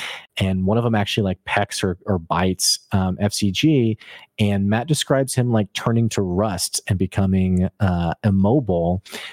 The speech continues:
And there is a special characteristic of these cockatrices where if you fail your, um, I don't know if it's a wisdom or a constitution saving throw, you actually become petrified and turn to stone. <laughs> So that's happening to him.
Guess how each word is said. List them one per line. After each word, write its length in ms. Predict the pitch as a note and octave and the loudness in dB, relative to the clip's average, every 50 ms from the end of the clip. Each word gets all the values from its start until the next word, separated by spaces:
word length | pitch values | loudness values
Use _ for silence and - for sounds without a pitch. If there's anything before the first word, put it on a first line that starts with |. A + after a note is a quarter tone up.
| - _ - | -10 _ 0
And 120 | F2+ F#2 | 2 2
there 120 | G#2+ A#2+ B2 | 4 4 2
is 120 | A#2+ A#2+ | 2 0
a 60 | B2 | -2
special 380 | - - - C#3+ C#3 - - C#3+ | -2 0 0 0 0 2 0 0
characteristic 840 | - - D3+ D3 C3+ - C3 C3 E3+ F3 - - A2+ G#2+ G2+ - - - | 0 2 0 0 2 2 2 2 2 2 0 0 0 0 0 -4 -6 -2
of 220 | G#2+ G#2+ G#2+ G2 G2 F#2+ | 0 0 0 -2 -2 0
these 360 | G2 A2 G#2+ A2 A2 G#2+ - | 0 2 2 2 0 -2 -4
cockatrices 880 | - - - C3+ E3 - C#3+ - - F#2+ F#2 - - F#2+ F#2+ G2 - - - - - - - _ - | -4 -4 -2 -2 -2 -2 -4 -2 -2 -2 -2 0 0 -2 -2 -2 -4 -6 -10 -14 -20 -20 -16 _ -2
where 300 | G2 F#2+ F#2+ G2 G2 G2 | 0 0 0 0 0 -2
if 160 | G2 - - | -2 0 0
you 340 | G#2+ G2+ G2 G2 F#2+ G2 F#2+ | 2 2 2 2 0 -2 -4
fail 540 | - - - - A#2 A2+ A#2+ B2 B2 B2+ B2 | -6 -6 -2 0 0 2 2 2 2 2 2
your, 720 | A2 G2 A2 A2 G#2 G#2 G#2+ G#2+ G#2 G2+ G2+ G2+ G2+ - - | 2 2 0 2 2 2 2 2 2 0 0 0 -2 -2 -2
um, 460 | - G2+ F#2+ F#2 F#2 F2+ F2+ F2 F2 - | -2 0 2 2 2 0 0 -2 -2 -2
I 40 | - | -2
don't 0 | |
know 60 | A2+ | -2
if 120 | A2+ - | -2 -2
it's 100 | G#2 - | -2 -2
a 60 | F#2+ | -4
wisdom 480 | E2+ E2 F#2 G2+ G2 G2 - A2 G2 F#2+ | -2 -2 -2 -2 -2 -2 -2 -2 0 0
or 60 | F2+ | -2
a 40 | F2+ | -2
constitution 540 | - - G2 - - - G#2 F#2+ - F#2+ F2 | -2 -4 -4 -4 -4 -6 -6 -4 -4 -4 -2
saving 340 | - - G#2 G#2 G#2 G#2 G2 | -2 0 -2 0 -2 -2 -2
throw, 340 | - F#2+ F2 F2 F2 F2+ - - - - - - - - | 0 0 0 0 -2 -4 -6 -10 -14 -16 -18 -14 -6 -2
you 160 | G2 F2+ F#2 | 0 0 0
actually 320 | F#2 F#2+ - - - G2 | 0 -2 -4 -4 -4 -4
become 420 | E2+ G2+ - - - F#2 F2 E2+ - | -4 -4 -4 -2 -4 -2 -2 -4 -4
petrified 800 | - - G#2+ - - F2+ E2 - - D2+ - - - - - - - - | -6 -6 -6 -6 -6 -8 -6 -6 -8 -8 -8 -8 -8 -8 -8 -10 -8 -6
and 160 | - E2+ D#2+ - | -4 -4 -4 -4
turn 260 | - - F2 F2 D#2 | -4 -2 -2 -2 -2
to 100 | D2 - | -2 -2
stone. 640 | - - - - - G2+ - - G2 E2 D2+ D#2+ - - | -2 -4 -4 -2 -2 -2 0 -2 -4 -4 -4 -6 -6 -6
<laughs> 60 | - - - - - - - - - | -6 -10 -10 -10 -8 -10 -8 -6 -4
So 520 | - - G#2+ G2 G2 F#2+ F#2+ F#2+ F#2+ F#2+ - | -2 0 0 0 0 0 0 0 0 0 0
that's 240 | A2 B2 D#3 D3+ - | 2 2 2 0 0
happening 360 | D#3 D3 D3 - C#3+ C#3 C3 | 0 0 0 0 0 2 2
to 80 | B2 G#2 | 2 2
him. 360 | G2 G2 G2 F#2+ F#2+ F#2+ | 2 2 2 2 2 0